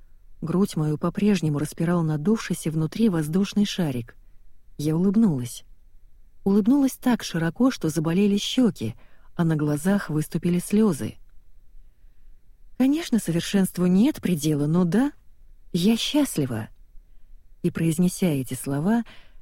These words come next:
я мысленно поблагодарила пуговичное дерево, потому что вдруг осознала,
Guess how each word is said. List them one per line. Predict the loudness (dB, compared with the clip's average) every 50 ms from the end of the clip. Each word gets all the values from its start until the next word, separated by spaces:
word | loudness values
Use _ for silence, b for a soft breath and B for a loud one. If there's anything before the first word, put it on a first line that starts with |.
| b -6
я | -2 0 2 2
мысленно | 4 2 2 2 2 2 2 2 2
поблагодарила | 2 0 2 2 2 2 4 4 4 4 4 2 2 0 -4
пуговичное | -2 -2 0 0 0 -2 -2 -4 -2 0 2 2 2
дерево, | 2 2 2 2 2 -2 -4 -6 -8 -8 -12 -18 -18 -20 -20 -20 -20 -20 _ -20 -20 _ -8
потому | -4 0 2 2 2
что | 0 0 0 0 2
вдруг | 4 4 2 2 2 -2
осознала, | -6 -4 -4 -4 -2 2 2 4 4 4 2 0 -2 -6